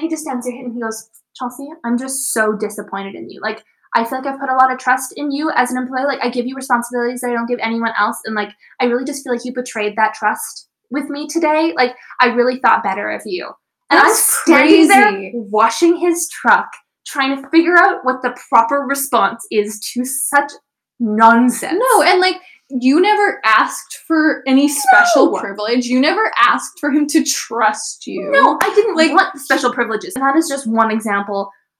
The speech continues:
Speaker 1: of what was a terrible summer.
Speaker 2: Yeah.
Speaker 1: So I guess if I could undo something, I would love to wipe all of his horrible
Speaker 2: <laughs>
Speaker 1: behavior off that. Like,
Speaker 2: Yeah.
Speaker 1: if I have to undo all of it, I would undo taking that job and, like, figure something else out with my
Speaker 2: Yeah.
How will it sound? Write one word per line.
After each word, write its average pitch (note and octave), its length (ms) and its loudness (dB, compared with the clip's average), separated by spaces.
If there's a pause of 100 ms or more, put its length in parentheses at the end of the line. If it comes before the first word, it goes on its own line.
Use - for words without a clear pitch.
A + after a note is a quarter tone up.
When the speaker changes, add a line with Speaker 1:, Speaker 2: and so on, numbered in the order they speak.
(120)
Speaker 1:
of A3+ 160 2
what - 140 0
was G#3+ 100 -4
a G#3+ 60 -4 (160)
terrible G#3 520 -2
summer. - 380 -8
Speaker 2:
Yeah. G3 460 2 (360)
Speaker 1:
So A#3 280 -2
I A3+ 120 2
guess B3 240 -2
if A#3+ 120 -6
I A3+ 80 4
could A3+ 240 -4
undo G#3+ 640 0
something, A#3 340 2
I A3+ 120 4
would A#3+ 140 2
love G#3+ 260 -2 (640)
to B3+ 120 0
wipe G3+ 420 0 (340)
all A3 300 4
of A#3+ 120 -2
his G3+ 520 -4 (300)
horrible A3+ 580 4
Speaker 2:
<laughs> - 0 -
Speaker 1:
behavior G3 560 4
off F3+ 200 2
that. G3 100 -2
Like, G#3+ 160 -2 (140)
Speaker 2:
Yeah. G3+ 440 2
Speaker 1:
if - 80 4
I D4 60 4
have D#4 200 2
to D#4 120 2
undo D#4 260 2
all - 200 4
of C4+ 60 -4
it, C4+ 140 -4
I A3+ 100 -2
would A3+ 180 -8
undo A3+ 420 -4
taking B3+ 340 -8
that G#3+ 220 -2
job G3+ 360 2
and, G3+ 100 -6
like, E3+ 160 -6 (120)
figure G#3+ 220 -6
something G#3+ 320 -8
else G3+ 220 -4
out G3 140 0
with G3+ 160 -8
my G3 120 -2
Speaker 2:
Yeah. G#3+ 160 2